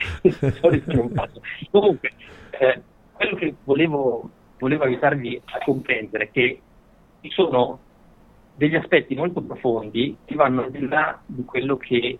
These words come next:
è la nostra consapevolezza societaria. Cioè, nella, nella società in cui viviamo non ci vengono passate certe informazioni per svariati motivi che non dico adesso per non prendere troppo tempo, non ci vengono insegnati determinati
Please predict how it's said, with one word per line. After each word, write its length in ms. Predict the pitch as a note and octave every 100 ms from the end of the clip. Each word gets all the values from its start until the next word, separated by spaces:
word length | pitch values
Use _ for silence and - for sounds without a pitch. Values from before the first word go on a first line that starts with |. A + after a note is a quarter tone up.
| -
è 300 | B2+ B2+ C3+
la 140 | C#3+ B2+
nostra 220 | A#2 - -
consapevolezza 720 | B2 A2+ G2+ B2 B2 B2 B2
societaria. 560 | - - - G#2 G2
Cioè, 200 | G2 - - -
nella, 240 | A#2+ C3
nella 400 | C3+ C#3 C3 C#3 -
società 280 | C3+ - -
in 60 |
cui 120 | - B2+
viviamo 560 | C#3 D3 C#3+ C#3 - - -
non 180 | D3 C#3
ci 80 | -
vengono 300 | C#3+ C#3+ B2
passate 380 | C3 - B2 A2+
certe 220 | A#2+ A2+ A#2
informazioni 680 | B2+ A2+ A2+ C3 A#2+ G#2+ - - -
per 160 | A#2+
svariati 400 | A#2 A#2 A#2 -
motivi 400 | A#2 A2+ A#2 A2+ -
che 140 | - C#3+
non 140 | B2
dico 160 | A#2+ A#2+
adesso 320 | A#2 - - _
per 160 | B2+
non 100 | A#2
prendere 280 | A2+ A2+ A#2
troppo 240 | A#2 - -
tempo, 420 | C#3+ E3 G3 - - - -
non 280 | C3+ D3 E3
ci 140 | - C#3+
vengono 560 | D3+ C#3 B2+ B2 A#2 -
insegnati 600 | - D3 D3 D3 C#3 C3
determinati 760 | A#2+ A#2+ A#2 A#2+ B2+ - A#2+